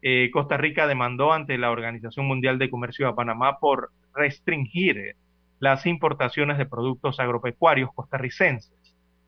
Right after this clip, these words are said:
Panamá alega que el vecino país no ha renovado los trámites.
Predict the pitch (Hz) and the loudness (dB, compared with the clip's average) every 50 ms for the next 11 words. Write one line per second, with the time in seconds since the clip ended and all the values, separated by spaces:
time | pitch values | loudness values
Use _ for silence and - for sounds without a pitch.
0 | _ - 175 180 170 165 156 143 131 127 131 135 - _ _ _ _ - - 131 | _ 2 2 4 4 4 4 6 6 4 4 2 -2 _ _ _ _ -4 -2 0
1 | 131 131 131 131 123 131 131 135 131 - 135 123 120 120 117 - - 143 139 123 | 2 2 2 2 2 2 2 0 0 0 0 0 0 0 -2 -4 -4 -2 -2 -2
2 | 135 127 113 - - 196 190 160 139 131 127 131 143 156 156 147 - _ _ _ | -4 -8 -8 -4 -4 -2 -2 -2 -2 0 0 0 2 0 -2 -4 -10 _ _ _
3 | _ _ _ _ - 120 123 131 131 131 123 117 - - - 165 190 165 135 131 | _ _ _ _ -14 -10 -6 -2 0 0 0 -2 -2 0 2 2 2 2 2 0
4 | 123 120 113 110 107 120 135 131 127 123 127 123 120 120 113 - - - 170 170 | -2 -2 -2 -4 0 2 4 4 4 2 0 -4 -4 -6 -8 -6 -2 0 0 0
5 | 135 113 101 - - 67 - _ _ _ | 0 -2 -8 -12 -16 -20 -20 _ _ _